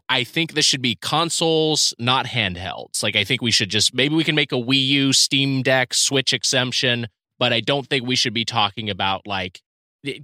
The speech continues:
comparing, like, the Game Boy Micro to an Xbox, uh,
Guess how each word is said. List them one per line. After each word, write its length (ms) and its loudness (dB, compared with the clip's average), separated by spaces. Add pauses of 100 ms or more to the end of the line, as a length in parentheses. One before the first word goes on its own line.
comparing, 400 0
like, 200 0
the 100 0
Game 260 0
Boy 220 2
Micro 720 0
to 260 -2
an 60 -2
Xbox, 760 0 (280)
uh, 320 -2